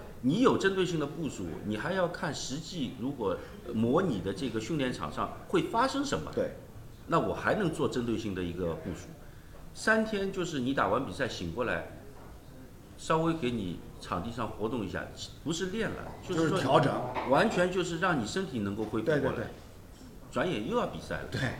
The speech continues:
Speaker 1: 比完赛以后睡一觉起来，转天，转天又要比赛了。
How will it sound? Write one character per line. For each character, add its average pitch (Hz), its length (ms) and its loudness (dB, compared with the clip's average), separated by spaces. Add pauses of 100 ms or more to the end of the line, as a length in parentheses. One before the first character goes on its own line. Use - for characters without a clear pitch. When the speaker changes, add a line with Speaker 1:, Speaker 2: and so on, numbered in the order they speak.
Speaker 1:
比 156 120 6
完 190 160 10
赛 226 140 2
以 143 120 6
后 175 140 0
睡 190 240 -2
一 165 80 0
觉 165 140 2
起 - 220 -4
来， 110 180 0 (260)
转 143 220 8
天， 156 220 0 (100)
转 107 180 6
天 214 220 2
又 440 140 12
要 214 120 10
比 92 140 0
赛 87 180 2
了。 - 80 0